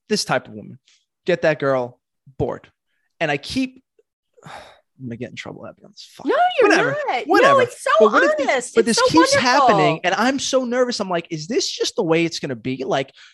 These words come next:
Speaker 1: you get yourself, you put, you got your beautiful hair, you're working out, you do all this stuff, and you don't care. And I'm doing my energy. I'm like you with the physiology, Tony Robbins.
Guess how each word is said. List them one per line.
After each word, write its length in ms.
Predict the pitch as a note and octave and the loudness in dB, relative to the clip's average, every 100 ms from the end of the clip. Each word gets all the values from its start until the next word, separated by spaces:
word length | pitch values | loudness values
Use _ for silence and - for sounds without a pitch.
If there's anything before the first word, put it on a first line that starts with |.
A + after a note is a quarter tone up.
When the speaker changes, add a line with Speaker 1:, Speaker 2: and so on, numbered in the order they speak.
| - | -14
Speaker 1:
you 100 | E3 | -8
get 120 | D#3+ C4 | -6 -2
yourself, 380 | C4+ - A#3 F#3+ | 0 2 0 0
you 160 | D3 | -2
put, 240 | C3 - G#3 | -2 -10 -4
you 80 | |
got 120 | F3 E3 | -2 -2
your 80 | |
beautiful 440 | C3 C3 B3+ E4+ C4 | -4 -4 -2 0 -2
hair, 240 | A3+ A#3+ | 0 0
you're 140 | A3+ D3+ | 0 2
working 260 | A#3+ B3+ | 0 0
out, 80 | A3 | -4
you 60 | G#3+ | -4
do 80 | |
all 80 | E4+ | -4
this 140 | E4 - | -2 -2
stuff, 320 | D#4+ D4+ D4+ | 0 0 0
and 100 | G3+ | -2
you 60 | B3+ | -4
don't 140 | C4+ | -2
care. 240 | D4 C#4+ C#4 | 0 0 0
And 80 | G#3+ | -4
I'm 80 | |
doing 140 | F3+ D#4 | -8 -6
my 100 | D4+ | -6
energy. 380 | C#4+ C#4 D4 G#3+ | -6 -8 -10 -6
I'm 100 | A3+ | 0
like 160 | A#3 | 0
you 60 | A3+ | -2
with 80 | G#3 | -8
the 60 | |
physiology, 500 | F#3 F#3 G3 F#3 F3+ | -4 -2 0 0 0
Tony 160 | F3 E3 | -6 -4
Robbins. 400 | F3+ G#3 F#3+ | 0 0 0